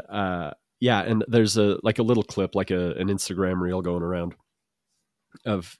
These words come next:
a local Cleveland T V host saying, uh, you know, "They, they're saying this next band has everything it needs to make it big. Ladies and gentlemen, Slam Bamboo."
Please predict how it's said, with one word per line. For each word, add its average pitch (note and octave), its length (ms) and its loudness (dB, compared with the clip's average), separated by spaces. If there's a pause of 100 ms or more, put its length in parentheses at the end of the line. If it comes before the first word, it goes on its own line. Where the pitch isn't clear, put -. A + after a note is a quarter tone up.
a A2+ 120 0 (260)
local G#2 340 4
Cleveland G2 500 -2
T A2 120 -2
V G2 160 0
host F#2 480 -4 (680)
saying, F2+ 500 0 (100)
uh, D#2 240 -6 (420)
you - 80 -6
know, G#2 80 6
"They, B2 180 4
they're A#2 180 2
saying D3+ 300 2
this C#3 180 0
next D#3+ 200 -2
band A#2 260 2
has G2 500 -2
everything D3+ 400 2
it A2+ 80 0
needs C#3 220 2
to - 80 -4
make D3 180 2
it - 80 -2
big. G2+ 380 4
Ladies A#2+ 200 2
and A2+ 100 -2
gentlemen, B2 340 4
Slam E3 260 2
Bamboo." C3 520 4